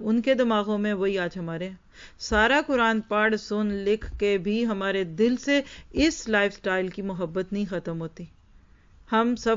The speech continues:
کچھ سمجھ کے دوبارہ انہی جگہوں پہ جا کے کھڑا ہونا کامیابی کی دلیل سمجھتے ہیں، جہاں جانے کے بعد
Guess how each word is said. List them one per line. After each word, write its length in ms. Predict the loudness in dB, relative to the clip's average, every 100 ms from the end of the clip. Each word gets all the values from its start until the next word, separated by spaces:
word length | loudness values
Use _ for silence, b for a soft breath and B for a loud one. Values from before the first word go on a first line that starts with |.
| 0
کچھ 180 | -2 0
سمجھ 340 | 0 0 2
کے 100 | 0
دوبارہ 300 | 2 0 0
انہی 280 | 2 2 0
جگہوں 320 | 0 0 0
پہ 80 | 2
جا 160 | 0
کے 140 | 0 -4
کھڑا 260 | -2 -4 -4
ہونا 260 | -4 -4 -4
کامیابی 520 | -4 -4 -4 -4 -6
کی 120 | -6
دلیل 320 | -4 -2 -2
سمجھتے 420 | -4 -6 -4 0
ہیں، 80 | 0 0 B B -4
جہاں 260 | -2 -2
جانے 360 | -2 -2 -2 -4
کے 140 | -4
بعد 260 | -2 -2